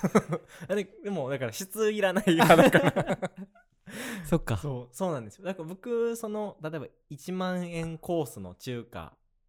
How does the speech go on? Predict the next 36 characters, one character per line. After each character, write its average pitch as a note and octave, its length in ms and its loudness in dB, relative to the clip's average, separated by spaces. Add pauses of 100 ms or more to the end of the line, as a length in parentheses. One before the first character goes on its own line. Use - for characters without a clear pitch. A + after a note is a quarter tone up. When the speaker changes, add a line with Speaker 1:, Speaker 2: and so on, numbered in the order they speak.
(200)
Speaker 1:
と - 80 -20
か G2 120 -10
に、 F2+ 80 -10
例 - 120 -16
え G2+ 60 -10
ば E2 80 -12
い-、 E2+ 140 -14 (340)
行 G#2 100 -18
く A2+ 80 -8
の E2 100 -10
と、 A#2 300 -4
Speaker 2:
う C3+ 40 0
ん。 B2 180 -6 (1800)
Speaker 1:
五 A#2+ 100 -8
千 D#3 320 -4
円、 C#3 340 -6 (340)
三 B2 280 -6
千 A2+ 220 -6
円 A2 200 -8
の G2+ 320 -10
食 B2 120 -8
べ B2 80 0
放 A#2 200 -6
題 D#2+ 320 -10
に F#2 200 -10
行 F#2 80 -12
く - 80 -12
の F#2 100 -10
だ D#2+ 80 -16
と F#2 240 -14
悩 C#3 300 -2
み D3 100 -2
ま C3+ 140 -4
す - 80 -16
も - 80 -18
ん。 - 20 -20